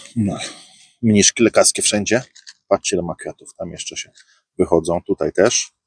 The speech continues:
Ten już powoli jeden przekwita, ale następne cały czas się otwierają.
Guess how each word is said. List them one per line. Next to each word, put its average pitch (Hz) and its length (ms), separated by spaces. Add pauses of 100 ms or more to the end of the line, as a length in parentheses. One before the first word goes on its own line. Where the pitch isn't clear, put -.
(880)
Ten 104 160
już 92 140
powoli 87 460 (320)
jeden 87 240
przekwita, - 480
ale 180 200
następne 127 480
cały 117 260
czas 98 200
się - 180
otwierają. 92 560